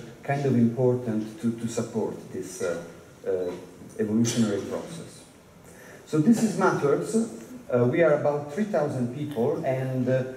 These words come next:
in general, either students use math lab during their engineering courses, or, uh, they must make some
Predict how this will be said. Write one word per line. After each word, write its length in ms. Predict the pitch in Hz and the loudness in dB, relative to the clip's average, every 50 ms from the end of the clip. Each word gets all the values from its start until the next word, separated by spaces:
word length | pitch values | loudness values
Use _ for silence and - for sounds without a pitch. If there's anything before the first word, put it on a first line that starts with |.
| - - - 139 | -14 -14 -10 -8
in 200 | 143 147 143 131 | -6 -2 -2 0
general, 560 | 147 170 185 190 190 185 170 165 160 - - | 2 4 4 4 6 6 6 6 4 4 2
either 260 | 214 208 208 202 185 | 0 2 2 0 -2
students 760 | - - - - 175 190 185 175 170 160 156 156 - - 151 | -4 -8 -10 -6 -4 -4 -2 0 2 2 2 0 0 -2 -2
use 340 | 143 135 147 175 - 131 127 | -2 -2 -2 -4 -4 -4 -4
math 320 | 139 135 139 131 - 127 | -2 -2 -2 -2 0 0
lab 240 | 123 120 113 107 - | 2 2 2 0 0
during 280 | 127 123 123 123 117 | 0 4 4 4 6
their 160 | 113 123 120 123 | 6 4 4 4
engineering 560 | 123 117 113 110 110 113 123 143 160 175 175 - | 4 2 2 2 2 2 2 2 0 -2 -4 -4
courses, 540 | - 180 190 190 - - 214 214 - - - - - - - - - - - - | -2 -4 -4 -4 -4 -6 -6 -6 -6 -8 -12 -14 -16 -16 -18 -20 -20 -20 -4 2
or, 400 | 160 160 160 175 175 170 170 165 | 4 4 6 6 4 4 4 6
uh, 200 | 160 160 160 165 - - - - - | 6 4 4 0 -4 -10 -14 -14 -12
they 280 | 110 107 147 160 165 | -2 0 2 2 2
must 600 | 156 147 143 139 139 135 - - - - - - | 2 0 0 0 -2 -2 -4 -6 -10 -14 -8 -4
make 460 | 123 127 135 135 131 131 127 123 131 - | -2 0 0 0 0 0 -2 -4 -4 -8
some 640 | - - - - - 127 123 120 120 120 117 117 | -10 -12 -14 -8 -2 0 2 4 6 6 6 6